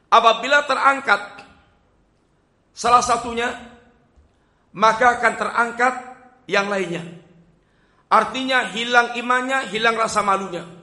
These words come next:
Semakin nggak punya rasa malu menunjukkan ra-, men-, semakin rendahnya keimanan dia.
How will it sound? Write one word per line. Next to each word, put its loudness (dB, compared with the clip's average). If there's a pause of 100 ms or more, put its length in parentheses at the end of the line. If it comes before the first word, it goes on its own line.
(840)
Semakin -2
nggak -4
punya 0
rasa 0
malu 0
menunjukkan -2
ra-, 2
men-, -4
semakin -2
rendahnya 0
keimanan 0
dia. -4